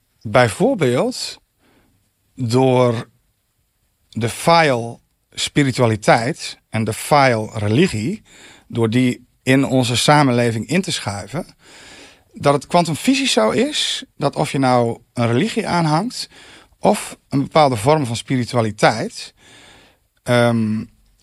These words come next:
het maakt dat je ergens, ook al is het in een heel verborgen hoekje, eh, een vorm hebt,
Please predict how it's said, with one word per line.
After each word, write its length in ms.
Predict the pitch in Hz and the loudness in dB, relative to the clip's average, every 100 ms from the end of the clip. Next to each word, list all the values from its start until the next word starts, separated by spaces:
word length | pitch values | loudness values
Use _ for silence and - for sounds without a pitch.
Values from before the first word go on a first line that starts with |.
| _ | _
het 420 | 120 123 - - - | -2 -2 -4 -14 -4
maakt 800 | 110 117 147 208 269 - - - | 0 2 4 2 0 -6 -10 -8
dat 200 | - 139 | -4 -4
je 160 | - - - | -4 -8 -2
ergens, 880 | 175 240 247 254 330 - - - _ _ _ - | 2 4 4 0 -2 -4 -4 -6 _ _ _ -4
ook 140 | 131 | 0
al 80 | 139 | 0
is 140 | 202 | 0
het 120 | 190 - | 0 -2
in 80 | |
een 60 | 156 | -2
heel 360 | 180 339 370 339 | 0 0 0 0
verborgen 420 | 185 165 156 127 | 2 2 2 2
hoekje, 540 | 156 220 - 269 294 _ _ - - - - _ | -2 -2 0 0 0 _ _ -20 -20 -20 -20 _
eh, 340 | - 165 160 135 - | -2 2 2 0 -2
een 200 | 139 123 | -2 -2
vorm 540 | 123 160 233 254 262 | 2 2 4 0 -4
hebt, 640 | - 147 202 - - - | -4 2 2 0 -10 -12